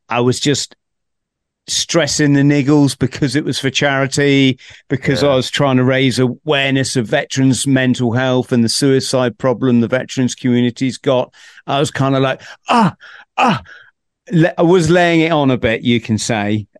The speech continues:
Speaker 1: Um,
Speaker 2: <laughs>
Speaker 1: and I think off the back of that, I had a lot of people were like, "Go and get a hotel." And, and I'm like, "No, no, no, it's ultra marathon a day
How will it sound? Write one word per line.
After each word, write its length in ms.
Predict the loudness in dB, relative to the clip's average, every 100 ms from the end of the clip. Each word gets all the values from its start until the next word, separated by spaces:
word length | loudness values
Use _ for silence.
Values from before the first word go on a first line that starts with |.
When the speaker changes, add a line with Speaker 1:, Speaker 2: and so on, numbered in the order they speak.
| -6
Speaker 1:
Um, 720 | -4 -2 0 0 0 -2 -8 _ _ _
Speaker 2:
<laughs> 280 | _ _
Speaker 1:
and 140 | -2 -2
I 60 |
think 240 | 0 0 0
off 160 | -2
the 80 | -2
back 320 | -2 -2 -2
of 60 | -2
that, 260 | -2 -2 -2
I 180 | -2
had 80 | 0
a 40 | 2
lot 200 | 2 0
of 80 |
people 400 | -2 0 0 -2
were 80 | -2
like, 240 | -2 -2 0
"Go 140 | 2
and 100 | 2
get 160 | 2 2
a 40 |
hotel." 720 | 2 2 0 0 0 0 0
And, 100 | -2 -2
and 160 | -2
I'm 140 | 0 2
like, 160 | 0
"No, 160 | 0 2
no, 140 | 2
no, 240 | 2 2 -2
it's 180 | -4 -6 0
ultra 320 | 2 2 2
marathon 400 | 2 2 0 0
a 60 | 0
day 440 | 0 0 0 0